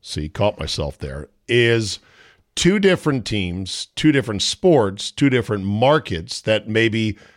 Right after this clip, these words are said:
geographically are kinda close. They're very different.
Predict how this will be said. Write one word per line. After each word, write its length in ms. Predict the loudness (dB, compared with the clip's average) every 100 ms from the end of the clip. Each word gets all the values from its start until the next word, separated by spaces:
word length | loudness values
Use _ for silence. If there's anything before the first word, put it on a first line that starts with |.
| _ -8
geographically 800 | 0 0 2 2 2 0 0 2
are 100 | 2
kinda 280 | 0 -2 -2
close. 500 | -8 -8 -8 -10 -14 _ -2
They're 80 | 2
very 200 | 4 4
different. 340 | 2 0 -10